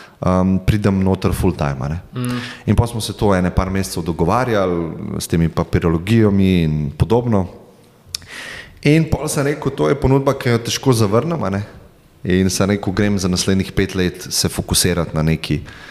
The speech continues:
Speaker 1: na neki produkt, malo bolj ožji, a ne, in probati, em, probati v bistvu narediti eno zgodbo tako uspešno, a ne."
Speaker 2: Mm.
Speaker 1: Tako da zdaj smo š-, novo investicijo dobili, zdaj pa trideset milijonov prišlo noter,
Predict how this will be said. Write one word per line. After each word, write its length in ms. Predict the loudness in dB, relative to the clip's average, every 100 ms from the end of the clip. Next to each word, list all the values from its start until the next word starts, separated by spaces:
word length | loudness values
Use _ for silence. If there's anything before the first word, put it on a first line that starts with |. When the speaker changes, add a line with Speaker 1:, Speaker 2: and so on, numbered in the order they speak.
| -20 -20 -12 0
Speaker 1:
na 140 | 2
neki 200 | 2 2
produkt, 640 | -2 0 -2 -4 -10 -16 -16 -14
malo 240 | -2 0 2
bolj 180 | 0 0
ožji, 340 | 2 2 2
a 120 | 0 0
ne, 200 | -2 -2
in 100 | 0
probati, 520 | 0 0 -2 -2 -2
em, 460 | 0 2 2 0 -2 -8 -18 -16 -16 -18 -20 -20 _
probati 360 | 0 2 0 0
v 60 |
bistvu 240 | -2 0 0
narediti 360 | 2 2 2
eno 160 | 2 2
zgodbo 420 | 2 0 0 -2
tako 400 | -4 -6 -4 -2 -2 -4 -12
uspešno, 540 | -8 -2 0 -2 -4 -10
a 100 | -12
ne." 100 | -12
Speaker 2:
Mm. 300 | -8 -6 -6 -8 -14 -16 -16
Speaker 1:
Tako 200 | -14 -2
da 160 | 0 2 2 -2 -6
zdaj 240 | -2 0
smo 200 | 2 2
š-, 340 | 2 0 -2 -2
novo 320 | 2 4 4
investicijo 540 | 4 2 0 -2 0 0
dobili, 880 | 0 0 2 4 6 6 6 4 2 0 0
zdaj 180 | 0 2
pa 120 | 2
trideset 420 | 2 2 2 0
milijonov 400 | -4 -2 0 -2
prišlo 340 | -4 -2 0 2
noter, 380 | 2 2 -2